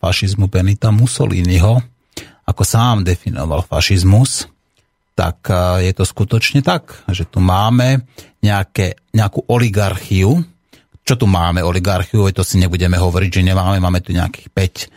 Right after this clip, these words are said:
povedzme, osôb a skupín, ktoré tu ovládajú túto spoločnosť, ovládajú mass media, to znamená, ovládajú verejnú mienku. A samozrejme ovládajú takýmto spôsobom aj politické strany. Takže sa spýtam,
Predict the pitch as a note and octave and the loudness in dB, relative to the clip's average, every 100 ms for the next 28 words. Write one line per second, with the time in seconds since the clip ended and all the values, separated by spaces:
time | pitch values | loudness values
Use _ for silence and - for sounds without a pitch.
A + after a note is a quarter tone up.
0 | _ _ _ _ D#2+ D2+ E2+ D2+ - C3+ | _ _ _ _ -4 -2 -2 -2 -2 -2
1 | - B2 G#2+ - - - - A#2+ A#2+ A2+ | 0 0 0 -2 -6 -8 -2 -2 0 -2
2 | A2+ A2 G#2 - - G2+ - - F#2+ G2+ | 2 2 0 -2 -4 -4 -4 -4 -2 0
3 | G2 G2 F#2 F#2 F2+ F#2 - - G2 - | -2 -2 -2 0 -2 -4 -6 -6 -4 -6
4 | - - G2+ - A#2 B2+ G2+ - - - | -4 -4 -2 0 0 0 -4 -4 -4 -8
5 | - - G2+ G2+ - F#2+ F2+ G2+ G#2+ G2+ | -8 0 0 2 0 0 0 0 0 0
6 | F#2 F#2+ F#2+ G2 F2+ - F2+ F#2+ F#2+ F#2+ | -2 -2 0 0 -2 -2 -4 -2 0 0
7 | F#2 G2 F#2 G2 F#2 - C#3+ D3 _ - | 0 0 0 0 0 0 0 0 _ -20
8 | - - _ _ G#2 G2 C#3+ D3+ D3+ D3+ | -20 -20 _ _ -4 0 2 4 2 2
9 | D#3+ D#3+ D#3+ D#3 D#3 D#3+ - C#3 - B2 | 2 2 2 2 2 2 -4 -8 -4 -2
10 | C3+ C3 C3 - A#2+ - C3 C3 - A2+ | -2 0 -2 -2 -2 0 2 0 0 0
11 | A#2+ A#2+ - - G#2 G#2 G#2 - G#2+ - | 0 0 -6 -6 -4 -2 -4 -4 -4 -2
12 | G2+ G2+ D#2+ - _ _ _ _ - - | -2 0 -2 -10 _ _ _ _ -18 -18
13 | _ _ - A#2 - G2+ G#2+ - G2+ G2+ | _ _ -8 -4 0 0 0 -2 -4 -2
14 | G#2+ G2 | 0 0